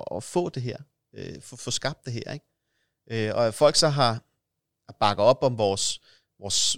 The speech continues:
verdensrangliste og årets spillere og sådan noget, det er jo ikke noget, vi har, vi har pushet. Det er jo ikke sådan, det kan godt være, at jeg sådan, måske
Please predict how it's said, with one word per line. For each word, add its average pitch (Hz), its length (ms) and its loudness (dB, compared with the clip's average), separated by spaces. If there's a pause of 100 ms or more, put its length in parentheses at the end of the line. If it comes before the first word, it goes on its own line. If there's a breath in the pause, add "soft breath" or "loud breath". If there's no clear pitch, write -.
verdensrangliste 107 920 0
og 90 200 -6
årets 117 240 0
spillere 123 380 0
og 120 40 0
sådan - 100 -4
noget, 98 120 -8
det 123 60 -2
er 120 40 0
jo 123 40 0
ikke 135 120 -2
noget, 127 260 0
vi 127 100 0
har, 117 280 -2 (400)
vi 123 80 -8
har 117 140 -2
pushet. 139 380 -4
Det 104 60 -6
er - 20 -4
jo 120 60 -4
ikke 123 120 -4
sådan, 120 220 -4 (680)
det - 80 -20
kan 117 40 -10
godt 135 140 6
være, 143 80 8
at 135 40 4
jeg 131 100 2
sådan, 110 360 -4 (1040)
måske - 220 -10